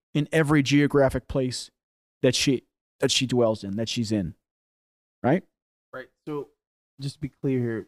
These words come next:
Speaker 2: you're saying that what Paul's saying, which what I'm getting, he's saying you guys need to agree. He's obviously telling them to agree upon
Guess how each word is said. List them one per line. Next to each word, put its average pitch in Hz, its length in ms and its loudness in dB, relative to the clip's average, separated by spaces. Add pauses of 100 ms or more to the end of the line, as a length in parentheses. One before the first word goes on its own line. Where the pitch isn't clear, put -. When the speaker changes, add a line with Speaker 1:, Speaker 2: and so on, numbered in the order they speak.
Speaker 2:
you're 127 160 -4
saying 135 380 0
that 117 260 -6 (600)
what 127 160 -6
Paul's 160 320 0
saying, 135 340 -8
which - 240 -12 (100)
what 135 160 -2
I'm 151 160 2
getting, 123 360 -4 (600)
he's 139 140 0
saying 147 220 0
you 139 100 -8
guys 139 280 2
need 139 160 -2
to 127 140 -8
agree. 117 440 -8
He's 131 140 -6
obviously 131 280 0
telling 131 240 -2
them 123 80 -4
to 127 100 -4
agree 131 260 -4
upon 127 440 -4